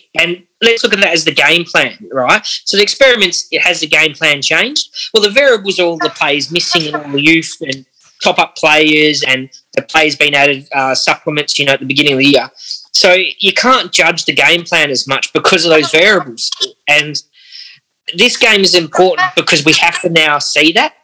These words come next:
We're starting to get players back. We're seeing that we're winning the contested ball a lot, which isn't our game style normally. Um, but this game, the Pies take the game on a lot, and because of that,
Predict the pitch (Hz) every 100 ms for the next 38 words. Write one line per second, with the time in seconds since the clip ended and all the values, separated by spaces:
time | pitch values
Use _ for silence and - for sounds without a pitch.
0 | 151 151 - 185 180 185 170 - 165 156
1 | 147 - 143 202 - - - - - -
2 | 180 - 202 254 254 214 - 170 165 170
3 | 160 156 143 - - - 131 123 139 202
4 | 233 208 175 - 156 - 170 165 - -
5 | 143 135 147 170 151 170 170 165 185 220
6 | 302 285 _ - _ _ 156 160 160 165
7 | _ 180 170 226 240 - 202 139 165 233
8 | - - - _ _ _ _ _ _ 160
9 | 185 - 214 247 240 - - 196 - -
10 | 165 165 160 160 156 143 170 151 143 135
11 | 151 190 175 151 170 135 127